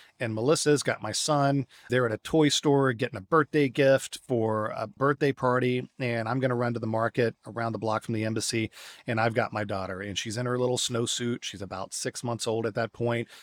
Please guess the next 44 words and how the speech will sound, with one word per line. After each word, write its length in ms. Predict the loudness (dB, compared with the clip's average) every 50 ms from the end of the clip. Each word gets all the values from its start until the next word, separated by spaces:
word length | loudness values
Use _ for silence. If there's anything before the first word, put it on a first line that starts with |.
| -12
all 200 | -4 0 0 2
bundled 380 | 2 4 4 6 6 6 6 6
up 180 | 6 6 6 4 -2
in 80 | -2
the 100 | -2 -2
backpack, 600 | 0 0 0 0 0 -2 _ 0 2 2 2 2 0 _ 2
beanie 400 | 4 4 4 4 4 4 4 6
on, 380 | 6 6 6 6 4 4 4
everything. 460 | 4 2 2 2 2 2 2 2 2 2
It's 160 | 0 0 4
cold 260 | 4 6 6 6 6
outside, 600 | 4 4 2 2 0 2 4 4 4 2 2 -2 -6 -16 -20 -20 -20 -12 -6
and 100 | -4 -2
I 60 | -2
set 260 | -2 0 4 4 6 6
out 120 | 6 4
on 100 | 4 0
foot 240 | 2 0 0 0 0
to 120 | -4 -2
go 180 | 0 0 0 0
to 40 | 0
the 60 | -2
market, 400 | -2 -2 -4 -4 -4 -4 -6 -6 _ _ _ _ _ _ _ _
and 100 | -8 -6
I 60 | -6
walk 420 | -4 -2 0 2 4 4 2 4
into 200 | 2 2 2 2
this 180 | 0 0 -2 -2
market, 560 | -4 -2 -2 -2 -4 -4 -6 -6 -6 -6 -10 -16 -20 -20 -20 -20 _ -6
and 720 | -4 -4 -2 -2 -4 -4 -4 -6 -6 -6 -6 -6 -8 -8 -12 -14 _ _ _ _
anybody 380 | -4 2 2 6 6 6 6 6
who's 100 | 4 2
lived 160 | 0 0 0
in 60 | -2
Russia 260 | -2 -2 -4 -4 -4 -6
will 120 | -8 -8
tell 180 | -6 -4 -4 -2
you 80 | -2
about 300 | -4 -4 -6 -8 -6 -4
babushka 480 | -4 -2 -2 -2 -4 -4 -6 -8 -8 -8
confrontations, 840 | -8 -10 -10 -10 -10 -12 -12 -10 -12 -10 -10 -10 -10 -10 -12 -12 -8
that 200 | -8 -8 -8 -8
the 60 | -10
grandmothers 840 | -6 -2 2 4 6 6 8 6 6 4 2 -2 -4 -2 -2 -2 -2